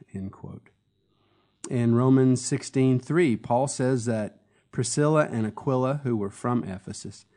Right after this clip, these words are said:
had to risk their very lives for him. And now here in Acts twenty, that's our next chapter,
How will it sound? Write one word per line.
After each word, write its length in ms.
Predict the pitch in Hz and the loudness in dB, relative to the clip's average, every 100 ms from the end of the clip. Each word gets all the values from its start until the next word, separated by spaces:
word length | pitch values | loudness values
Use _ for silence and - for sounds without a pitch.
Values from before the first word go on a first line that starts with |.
| _ _ _ | _ _ _
had 280 | - 127 120 | -4 -2 -2
to 140 | - 107 | -2 -2
risk 480 | 107 139 147 - | 0 0 -4 -8
their 260 | 120 117 117 | -6 -4 -2
very 300 | 107 110 110 | -2 -2 -2
lives 680 | 104 104 104 98 90 - - _ | -2 -2 -4 -4 -8 -12 -16 _
for 180 | - 95 | -12 -10
him. 440 | - 101 85 95 - _ _ _ _ _ _ _ - | -6 -6 -8 -14 -20 _ _ _ _ _ _ _ -6
And 160 | 107 | -4
now 220 | 104 98 | -2 -4
here 300 | 104 135 135 | -2 0 2
in 200 | 131 110 | 2 -2
Acts 520 | 107 110 107 - - - _ _ _ _ _ _ - | -2 -6 -8 -10 -18 -20 _ _ _ _ _ _ -4
twenty, 640 | 151 156 143 - 101 127 - | 0 2 2 0 -4 -6 -10
that's 280 | 107 107 | -14 -10
our 100 | 95 | -6
next 260 | 101 107 - | -6 -6 -10
chapter, 420 | - 90 - 113 | -12 -12 -12 -14